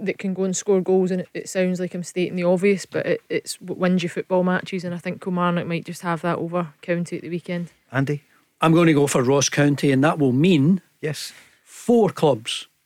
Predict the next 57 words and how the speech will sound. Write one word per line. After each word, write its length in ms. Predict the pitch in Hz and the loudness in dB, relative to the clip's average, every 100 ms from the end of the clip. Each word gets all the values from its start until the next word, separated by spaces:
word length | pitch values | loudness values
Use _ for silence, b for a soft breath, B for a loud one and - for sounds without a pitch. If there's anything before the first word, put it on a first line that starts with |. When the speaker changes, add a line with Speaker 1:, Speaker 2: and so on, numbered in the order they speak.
| - | -2
Speaker 3:
will 160 | 131 | -2
be 220 | 120 143 | 2 2
on 280 | 135 131 123 - | 4 2 0 -4
twenty 440 | - 170 160 - | -2 2 2 2
points 480 | 127 - 131 123 - | -4 -2 -2 -4 -4
after 260 | 131 117 127 | -6 -4 -2
this 240 | 123 - | -2 -2
weekend, 400 | 131 120 143 127 | -6 -8 -4 -4
because 240 | 123 139 127 | -4 -4 -4
I 60 | |
think 540 | 120 - 185 196 - - b b b b _ | -4 0 2 0 -6 -14 b b b b _
Motherwell 400 | 139 139 135 131 | 2 4 4 2
will 160 | 123 120 | 2 2
lose, 460 | 139 170 196 - 98 | 2 2 0 -4 -8
Speaker 2:
Yes. 240 | 101 - | -10 -4
Speaker 3:
and 100 | 135 | -2
I 40 | 127 | 0
think 280 | 151 147 | 0 0
Dundee 280 | 131 135 135 | 0 0 0
United 480 | 127 127 127 156 120 | -2 -2 -4 -4 -6
will 140 | 131 | -8
lose 300 | 120 127 123 | -4 -2 -2
on 100 | 123 | -4
the 60 | 113 | -6
Sunday. 540 | - - 170 175 135 - | -2 0 0 0 -2 -8
Speaker 2:
Right. 180 | 113 190 B B | -16 -18 B B
Speaker 3:
You 140 | - 202 | 0 2
would 120 | 220 | 2
have 100 | 170 | 0
four 440 | 131 - 208 202 185 | -2 -2 2 4 2
clubs 580 | - 160 139 110 - - _ | 2 0 0 -4 -12 -14 _
on 160 | - 127 | -4 -2
twenty 380 | 123 - 143 113 | 0 0 0 -2
points. 580 | - 120 120 - - - | -8 -8 -8 -14 -20 -4
Speaker 2:
Can 80 | 151 147 | 4 6
you 40 | |
Speaker 3:
That 120 | 156 | 6
Speaker 2:
ever 80 | 139 | 4
Speaker 3:
is, 60 | 170 | 4
Speaker 2:
remember 220 | 175 175 | 4 2
that? 200 | 147 95 - _ | 0 -2 -6 _
Speaker 3:
that's 260 | 160 185 - | 2 2 2
Speaker 2:
It's 60 | |
Speaker 3:
remarkable 640 | 156 143 156 - 151 143 139 | 2 4 2 0 0 2 2
on 200 | 131 123 | 2 2
Speaker 2:
end 120 | 139 | 2
Speaker 3:
what, 80 | 135 | 4
Speaker 2:
of 60 | 139 | 2
Speaker 3:
match 140 | 165 | 2
Speaker 2:
January. 280 | 143 147 160 | 2 2 4
Speaker 3:
day 140 | 160 | 2
twenty-two, 760 | 147 - 156 156 156 151 135 - | 0 0 0 2 -2 -2 -4 0
Speaker 2:
Yeah. 120 | 170 | 0
Speaker 3:
twenty-three? 560 | - 165 151 - 165 170 | 0 -4 -6 -8 -10 -8
Speaker 2:
End 200 | 127 120 | -6 -4
of 80 | 107 | -4
January. 480 | 123 127 143 131 | -2 0 0 -4